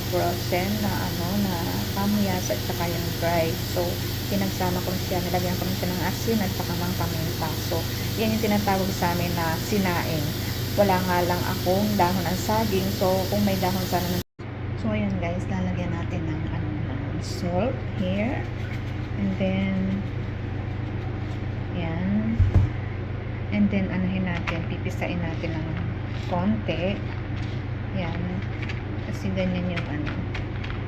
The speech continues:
Tapos, lalagay natin siya dito. So, ganyan po yun. Ano, pisain lang natin ng konti yung, ano,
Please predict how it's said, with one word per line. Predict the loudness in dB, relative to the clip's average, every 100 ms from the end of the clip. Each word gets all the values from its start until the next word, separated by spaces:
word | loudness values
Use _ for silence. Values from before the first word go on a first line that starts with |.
| -4 -4
Tapos, | -4 -4 -2 -2 -2 -2 -2 -2 -2
lalagay | 0 0 0 0
natin | 0 -2 -2 -2
siya | 0 0
dito. | 0 -2 -2 -2 -2 -2 -2 -2 -2 -2 -2 -2 -4 -2 -2 -2 -2
So, | -2 -2 -2
ganyan | -2 -2 -2 -2 -4 -2
po |
yun. | -2 -2 -2 -2 -2
Ano, | -4 -4 -4 -4 -4 -4 -4 -4
pisain | -4 -4 -4 -2
lang | -2 -2 -2
natin | -2 -2 -2
ng | -2 -2 -4 -4 -4 -4 -4 -4 -4 -4 -4 -4 -4 -2 0
konti | 2 0 -2 -2 -2
yung, | -2
ano, | -4 -4